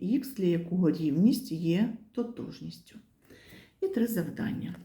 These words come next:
Приступаємо до виконання. При піднесенні степеня до степені показники степенів перемножаємо. Отже, маємо чотири в степені сім х дорівнює чотири в двадцять першому степені.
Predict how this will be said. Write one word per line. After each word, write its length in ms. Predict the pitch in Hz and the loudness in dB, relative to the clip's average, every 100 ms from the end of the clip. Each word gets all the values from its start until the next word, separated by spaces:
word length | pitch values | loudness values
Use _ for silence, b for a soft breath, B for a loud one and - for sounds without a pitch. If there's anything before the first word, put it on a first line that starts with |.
| - | -6
Приступаємо 720 | 277 349 - - 170 160 156 160 | -2 -2 -4 -6 -4 -4 -2 0
до 140 | 196 | 0
виконання. 680 | 220 - - - - - - _ _ B B B B B B B B B - | 0 -2 -4 -6 -8 -12 -18 _ _ B B B B B B B B B 2
При 180 | 294 | 4
піднесенні 720 | 370 277 202 180 170 - 240 | 8 10 10 10 6 8 8
степеня 520 | 262 - 190 170 160 156 | 8 6 2 2 2 2
до 120 | 156 | 0
степені 580 | - - 160 160 240 285 | -6 -4 -2 6 8 8
показники 680 | 202 190 170 160 160 156 151 | 4 0 2 2 2 0 -4
степенів 720 | - 165 - 165 233 - - | -4 -4 2 8 8 8 2
перемножаємо. 920 | 208 208 156 156 156 139 - - - | 4 6 6 2 0 0 2 2 2
Отже, 320 | 180 165 165 | 0 2 2
маємо 400 | 165 160 160 160 | 4 4 4 4
чотири 520 | - - 202 - 151 151 | 2 0 0 0 2 2
в 60 | |
степені 520 | - - 156 151 151 | -2 -4 -2 0 0
сім 400 | - - - - - | 0 -2 0 0 6
х 400 | 220 - - - b b b b - | 6 4 -2 -12 b b b b -2
дорівнює 520 | 175 165 160 165 - | 4 6 8 6 4
чотири 480 | - 208 - 359 359 | -2 -4 2 4 4
в 80 | |
двадцять 540 | 220 180 214 - 165 - | 4 4 2 2 -4 -4
першому 460 | 156 - - 110 | -4 -4 -2 -4
степені. 680 | - - 69 - - - - | -4 -8 -12 -8 -4 -4 -4